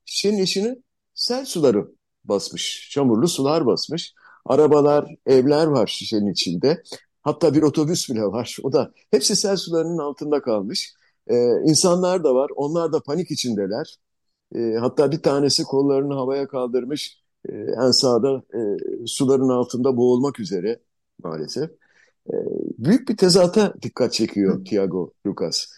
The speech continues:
Speaker 1: Yani dışarıdaki büyük fırtınadan korunmak için şişenin içine sığınanlar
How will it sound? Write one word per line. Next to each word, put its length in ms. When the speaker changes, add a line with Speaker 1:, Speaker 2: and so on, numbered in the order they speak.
Speaker 1:
Yani 220
dışarıdaki 560
büyük 240
fırtınadan 560
korunmak 520
için 260
şişenin 480
içine 280
sığınanlar 720